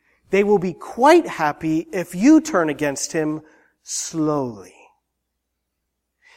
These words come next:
If you will, in the end, defy the Lord Jesus on your last day and not know how you got there. I'm sure you've all,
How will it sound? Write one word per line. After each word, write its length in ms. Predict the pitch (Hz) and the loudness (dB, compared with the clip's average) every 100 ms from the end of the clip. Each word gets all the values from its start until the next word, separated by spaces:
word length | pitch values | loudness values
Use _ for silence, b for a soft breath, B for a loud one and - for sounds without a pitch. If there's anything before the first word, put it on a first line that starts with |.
| b | b
If 240 | 202 208 | 0 0
you 260 | 190 262 311 | 4 6 6
will, 280 | 262 226 214 | 6 4 2
in 300 | 226 254 294 | 2 6 6
the 180 | 269 233 | 4 0
end, 500 | 226 220 165 165 180 | 2 4 2 -4 -4
defy 760 | 185 180 - - 156 294 220 185 | -4 -4 -4 6 10 12 10 6
the 160 | 170 170 | 0 0
Lord 460 | 180 240 262 202 | 6 8 6 2
Jesus 480 | 180 240 190 160 156 | -4 -2 -2 -4 -2
on 280 | 196 180 170 | 0 2 2
your 240 | 196 277 | 8 10
last 360 | 254 240 240 - | 10 10 8 4
day 280 | 247 202 196 | 4 4 0
and 300 | 220 233 240 | -4 -2 4
not 320 | 285 302 247 | 6 6 6
know 380 | 269 262 208 202 | 8 8 6 4
how 160 | 220 | 2
you 160 | 214 214 | 2 0
got 320 | 214 185 - | 2 2 2
there. 300 | 147 120 - _ _ _ _ _ _ _ _ _ _ _ _ _ _ _ _ | -8 -8 -16 _ _ _ _ _ _ _ _ _ _ _ _ _ _ _ _
I'm 80 | - | -2
sure 180 | 214 208 | 0 2
you've 140 | 165 | 6
all, 520 | 165 170 156 147 - | 6 6 2 -2 -10